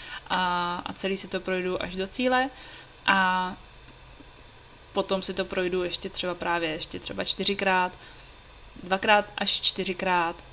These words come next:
znova, už potom bez toho kolečka, bez plánku, už jdu jenom prostě sama a je důležitý si to procházet sám.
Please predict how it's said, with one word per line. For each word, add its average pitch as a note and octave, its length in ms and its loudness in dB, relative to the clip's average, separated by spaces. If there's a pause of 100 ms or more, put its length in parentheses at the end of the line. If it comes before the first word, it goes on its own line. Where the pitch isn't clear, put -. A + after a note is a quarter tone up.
(160)
znova, F#3+ 600 4
už F#3+ 100 -6
potom F#3 280 -4
bez F#3 120 -2
toho F#3 180 0
kolečka, F3+ 380 -2
bez F3 160 -2
plánku, F3+ 400 0
už F3+ 160 -6
jdu F3+ 140 -2
jenom F3+ 240 -2
prostě - 280 -8
sama F3 340 0
a F3+ 180 0
je F3+ 80 2
důležitý F#3+ 680 0
si F#3+ 120 -4
to F#3 120 -4
procházet F3+ 680 -2
sám. F3 460 0